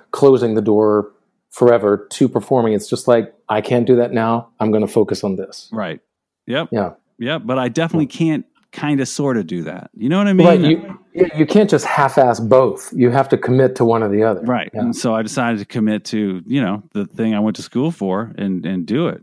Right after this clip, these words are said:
Speaker 2: which is, which
Speaker 1: Yeah.
Speaker 2: is what I'm doing.
Speaker 1: And so, and so from there, you, you started, as you said, you, you started taking jobs.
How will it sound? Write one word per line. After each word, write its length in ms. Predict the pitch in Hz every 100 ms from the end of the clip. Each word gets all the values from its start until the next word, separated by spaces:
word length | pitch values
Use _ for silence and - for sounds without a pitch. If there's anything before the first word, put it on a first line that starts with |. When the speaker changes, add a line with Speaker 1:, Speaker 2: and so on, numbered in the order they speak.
| -
Speaker 2:
which 240 | 104 -
is, 380 | 98 85 - - 104
which 140 | 110
Speaker 1:
Yeah. 80 | 117
Speaker 2:
is 60 |
what 140 | 110 123
I'm 100 | 110
doing. 360 | 127 180 90 - _ _ _ _ _ _ _ _ _
Speaker 1:
And 140 | 143 131
so, 300 | 165 160 -
and 100 | 139
so 160 | 147 131
from 260 | 185 175
there, 540 | 160 214 156 123 117 -
you, 400 | 127 139 143 139 _ -
you 300 | - - -
started, 300 | 135 127 -
as 180 | 117
you 80 | 117
said, 220 | - 165
you, 180 | 110 120
you 140 | 120 110
started 320 | - 117 110
taking 320 | 120 - 113
jobs. 400 | 101 107 104 104